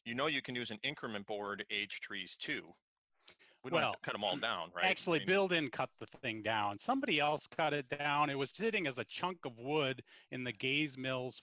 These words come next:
Speaker 2: Forestry office, if you must know. But thanks, Bill.
Speaker 1: Well, the cool part about the cookie, though, and I have to admit this, is that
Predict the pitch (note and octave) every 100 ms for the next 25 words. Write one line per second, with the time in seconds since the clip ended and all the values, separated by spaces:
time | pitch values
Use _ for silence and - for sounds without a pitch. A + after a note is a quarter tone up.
0 | - C#3 D3+ - G#2 G2+ G2 - F#2+ -
1 | - A2+ A#2 - F#2 F#2+ _ _ _ _
2 | _ _ - - F3+ D3+ - G#2 F2+ -
3 | _ _ _ - F#3+ F3 B3 C4+ D3+ C3
4 | B2 - - F3 C#3 A2 A2+ A2 B2+ C3
5 | A#2 A2 A2 C3 - G#2+ G#2+